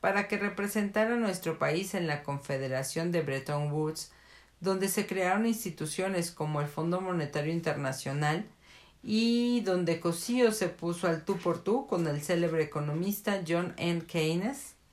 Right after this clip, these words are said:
alias el Lord, quien trató de ignorar groseramente las or-, las observaciones de Cosío,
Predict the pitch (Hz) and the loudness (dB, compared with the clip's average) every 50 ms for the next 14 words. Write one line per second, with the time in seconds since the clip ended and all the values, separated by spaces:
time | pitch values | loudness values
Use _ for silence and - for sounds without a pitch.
0 | _ _ _ _ _ _ _ - - - - _ _ _ _ _ _ _ _ - | _ _ _ _ _ _ _ -20 -20 -20 -20 _ _ _ _ _ _ _ _ 0
1 | - 185 190 185 180 180 175 - 175 156 156 156 160 175 202 262 - - - - | 4 4 4 4 4 2 2 0 0 0 2 2 2 2 2 2 0 -4 -14 -20
2 | - _ _ _ - _ - - _ _ _ _ - - 208 202 202 208 196 202 | -20 _ _ _ -20 _ -20 -20 _ _ _ _ -2 2 2 2 4 2 0 2
3 | - 220 233 262 262 254 240 208 185 185 180 185 185 180 185 170 175 175 175 - | 4 4 4 4 4 4 2 4 6 6 6 6 4 4 4 4 4 4 2 2
4 | 220 202 220 226 220 202 196 190 180 202 190 175 170 170 - 165 156 151 147 143 | 2 4 4 6 4 4 2 0 0 0 2 2 0 0 2 0 0 0 0 -4
5 | - - - 156 165 160 151 151 - 151 - - - 147 131 139 147 - - 160 | -6 -4 0 2 4 4 4 2 -2 -4 -6 -4 -4 -4 -2 -4 -4 -4 -2 -2
6 | 160 165 165 160 160 156 - 147 143 - - 180 175 165 147 139 - | -2 -2 0 -2 -2 -2 -2 -4 -6 -6 -4 -4 -2 -2 -2 -4 -6